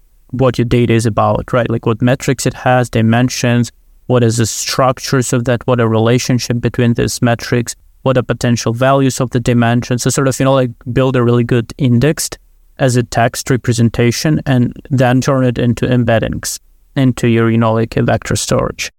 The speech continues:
Once you have that, then you can provide that as a context to the model. I mean, there are, like, a lot of options, like, either fine tune or, you know, like, sort of in context learning, but somehow kind of give that as a context to the model, right?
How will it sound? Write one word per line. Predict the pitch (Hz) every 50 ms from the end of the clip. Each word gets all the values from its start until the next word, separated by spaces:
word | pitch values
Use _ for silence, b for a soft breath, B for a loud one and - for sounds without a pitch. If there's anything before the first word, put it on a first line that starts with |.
| -
Once | 143 165 196 -
you | 262 233
have | - - - 139 147 165 151 127
that, | 135 120 113 113 113 113 123 - - - _ _ _ -
then | 127 127 139 156
you | 151 156
can | - - 156 135 135 139 - -
provide | - 131 120 120 123 120 123 123 123
that | 117 120 117 -
as | - 131 120
a | 127 123
context | - - - 120 120 120 117 - 123 - - - - - _ _ -
to | - 127
the | 117 120
model. | 117 113 113 113 117 117 117 117 117 123 _ _ _ _ _ _ _ _ - -
I |
mean, | 180 175 151 139
there | 139 139
are, | 139
like, | 131 127 127 -
a | 131 127
lot | - - 131 127 127
of | 127 113 - -
options, | 117 117 - - - - 135 113 -
like, | 131 127 120 - -
either | 127 127 117 123
fine | 113 - - 151 143 139 135 139
tune | 135 - 139 131 131 127 127
or, | 123 117 117
you | 117 117
know, | 120 117 117
like, | 117 120 120 - -
sort | - - -
of | - - -
in | 120 123
context | 123 - - 123 123 - 123 117 - -
learning, | 131 127 117 120 120 123 127 131
but | 120 113 -
somehow | - - 131 127 127 - - 127 117 117
kind | - - 120 117 113
of | 113 - -
give | 135 127 117
that | - 117 117 - -
as | 123 123 123
a | 113
context | - - 120 117 117 - 123 120 - - -
to | 123
the | 120 117
model, | 117 113 113 120 120 120 -
right? | 123 117 117 117 120